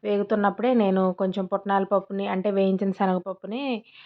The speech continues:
వేయడం నాకు అలవాటు అనమాట. ఒక్కొక్కళ్ళు ఒక్కోలాగా చేస్తారు కదా, నేను పల్లీ చట్నీలో కొంచెం వేయించిన శనగపప్పుని వేసుకున్నాను. ఇవి మొత్తం మంచిగా వేగిన తర్వాత ఇప్పుడు ఇందులో కొంచెం చింతపండు కూడా వేసి,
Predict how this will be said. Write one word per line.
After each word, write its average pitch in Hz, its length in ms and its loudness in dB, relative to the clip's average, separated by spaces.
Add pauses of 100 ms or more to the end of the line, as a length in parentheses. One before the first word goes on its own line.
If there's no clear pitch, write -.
(220)
వేయడం 208 360 4
నాకు 190 220 2
అలవాటు 190 340 4
అనమాట. 180 360 0
ఒక్కొక్కళ్ళు 196 500 6
ఒక్కోలాగా 185 480 4
చేస్తారు 185 380 0
కదా, 185 220 2
నేను 196 240 4
పల్లీ 190 320 0
చట్నీలో 196 460 0
కొంచెం 202 420 0
వేయించిన 190 380 4
శనగపప్పుని 185 600 -4
వేసుకున్నాను. 185 640 -6 (720)
ఇవి 208 180 -2
మొత్తం 208 340 2 (160)
మంచిగా 196 400 4 (140)
వేగిన 190 340 4
తర్వాత 190 400 2
ఇప్పుడు 208 280 0
ఇందులో 190 300 6
కొంచెం 190 340 0
చింతపండు 190 480 -8
కూడా 190 260 -2
వేసి, 185 340 -2